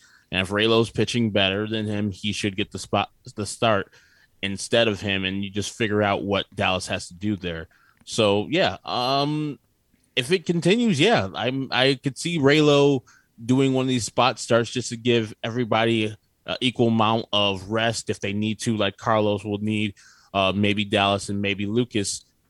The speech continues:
And you see that Raylo, okay, this guy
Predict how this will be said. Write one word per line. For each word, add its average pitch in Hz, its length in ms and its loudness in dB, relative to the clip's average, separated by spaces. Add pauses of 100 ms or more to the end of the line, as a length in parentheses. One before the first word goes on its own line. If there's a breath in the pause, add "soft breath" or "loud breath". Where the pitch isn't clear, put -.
(580)
And 113 240 2
you 110 80 2
see 123 460 2
that 110 320 2
Raylo, 117 540 0
okay, 123 380 -4
this 117 360 -2
guy 110 560 0